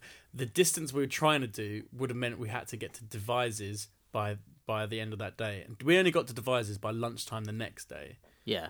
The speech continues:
Speaker 1: So
Speaker 2: So that's how far behind we were.
Speaker 1: Yeah, I mean, we,
Speaker 2: So
Speaker 1: it's
Speaker 2: we
Speaker 1: an
Speaker 2: got
Speaker 1: interesting
Speaker 2: into
Speaker 1: thought of if it was cooler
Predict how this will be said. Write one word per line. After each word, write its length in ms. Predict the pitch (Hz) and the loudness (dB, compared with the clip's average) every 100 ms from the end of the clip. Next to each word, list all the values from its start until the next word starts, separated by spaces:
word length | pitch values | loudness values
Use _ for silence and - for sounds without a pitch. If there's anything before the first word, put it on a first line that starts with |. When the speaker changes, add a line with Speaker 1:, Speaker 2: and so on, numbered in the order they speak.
| - | -2
Speaker 1:
So 400 | - 139 123 123 | 2 6 6 4
Speaker 2:
So 100 | 127 | 2
that's 120 | 123 | 4
how 80 | 135 | 4
far 240 | - 120 107 | 6 6 6
behind 600 | - 117 110 107 101 101 | -2 -4 0 0 -2 -4
we 100 | 98 | -4
were. 200 | 104 98 | -2 4
Speaker 1:
Yeah, 280 | 156 127 101 | 6 6 4
I 80 | 151 | 2
mean, 320 | 180 196 180 | 4 2 2
we, 160 | 175 226 | 0 2
Speaker 2:
So 160 | - 160 | 0 0
Speaker 1:
it's 100 | - | 2
Speaker 2:
we 160 | 156 202 | 8 10
Speaker 1:
an 60 | |
Speaker 2:
got 80 | 226 | 10
Speaker 1:
interesting 300 | 226 220 220 | 10 10 10
Speaker 2:
into 100 | 202 | 10
Speaker 1:
thought 260 | 226 139 135 | 10 10 4
of 180 | 135 - | 0 -4
if 160 | - - | 0 2
it 60 | 170 | 2
was 140 | 139 | 2
cooler 540 | - 208 202 202 208 | 0 4 6 8 6